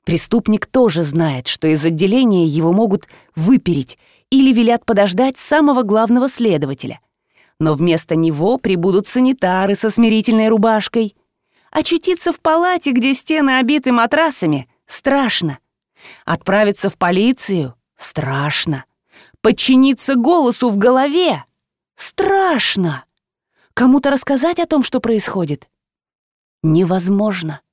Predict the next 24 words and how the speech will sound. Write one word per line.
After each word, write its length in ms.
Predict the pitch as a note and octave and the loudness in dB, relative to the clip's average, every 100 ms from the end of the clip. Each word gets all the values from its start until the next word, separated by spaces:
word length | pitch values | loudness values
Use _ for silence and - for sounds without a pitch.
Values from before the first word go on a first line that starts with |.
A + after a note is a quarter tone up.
| _ _ _ _ _ _ _ _ _ | _ _ _ _ _ _ _ _ _
Пойти 280 | - C#3+ D#3+ | -8 -6 -6
к 60 | - | -4
священнику? 680 | D3+ D#3+ - C#4+ F#3 - - _ _ _ _ | -4 -2 0 0 -2 -8 -20 _ _ _ _
Так 140 | G3+ B3+ | -2 2
он 120 | D#4+ | 2
в 60 | A#3 | 4
Бога 260 | A#3 E3 | 4 2
не 140 | D#3 D3 | 0 0
верит, 320 | D3+ D3+ _ _ _ | -4 -6 _ _ _
дорогу 320 | F3+ C4+ C#4 E3+ | 0 2 2 0
в 80 | |
храм 320 | - C#4 D#4+ F3+ | -2 0 2 2
не 140 | A3+ | 2
знает. 420 | G#3+ G3 D3+ - _ _ | 2 0 -2 -8 _ _
Тупик. 480 | - G4+ G#4 F4+ - _ _ _ _ _ _ _ _ _ _ | -2 0 2 0 -2 _ _ _ _ _ _ _ _ _ _
И 140 | A#3+ C#4 | 0 2
вдруг 640 | C#4 C#4 D#4+ C4 E3 - | 2 2 2 2 0 -6
в 120 | - | -12
конце 420 | - B3+ C4+ F4 E4 | -2 0 0 0 0
тоннеля 680 | C4 C#4 E4 C#4 E3 C3 _ _ _ _ | 2 2 2 2 -2 -6 _ _ _ _
сверкает 640 | - D#3+ G#3+ - D4+ D#4+ _ | -6 0 0 2 0 0 _
тонкий 480 | F#4+ G4 G4+ F#4+ F#4 | 0 2 2 0 0
луч 340 | F4 D4+ D4 | 2 0 0
света. 640 | - - F3 G3 D#3 D3+ - | -4 -4 -2 -2 -2 -8 -16